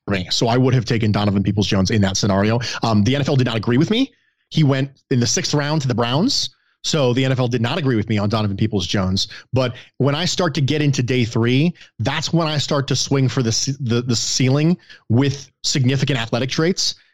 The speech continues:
And that's what Donovan Peoples-Jones gives me. In addition to that, I think he's a better route runner than people think. And I think he was really, really hurt by Shea Patterson last year in the Michigan offense. So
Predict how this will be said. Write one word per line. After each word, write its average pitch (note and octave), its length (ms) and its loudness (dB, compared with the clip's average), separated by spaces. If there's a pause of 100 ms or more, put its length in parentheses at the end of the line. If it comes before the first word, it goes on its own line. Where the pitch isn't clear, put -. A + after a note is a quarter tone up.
(140)
And C#3 200 2
that's C#3+ 200 -4
what C#3+ 120 0
Donovan B2 280 0
Peoples-Jones A2 540 0
gives A2+ 320 0
me. D#3 260 2 (240)
In D3+ 120 2
addition D3 460 0
to F3+ 100 0
that, E3+ 300 -2 (140)
I C#3 60 -4
think C3+ 140 2
he's C3 100 2
a A#2+ 60 0
better C3+ 320 0
route B2+ 220 0
runner B2+ 200 2
than A2+ 100 0
people A2+ 240 0
think. - 460 -4 (240)
And B2+ 100 -4
I B2 40 -2
think B2+ 160 0
he - 20 4
was A#2 140 2
really, C#3 400 4
really A#2+ 240 2
hurt G#2+ 240 -2
by A2 80 -2
Shea G#2+ 220 0
Patterson A2+ 520 0 (220)
last A2 260 -2
year B2+ 100 2
in A2+ 60 2
the G#2+ 80 2
Michigan A2 280 0
offense. A2 360 0
So A#2 240 0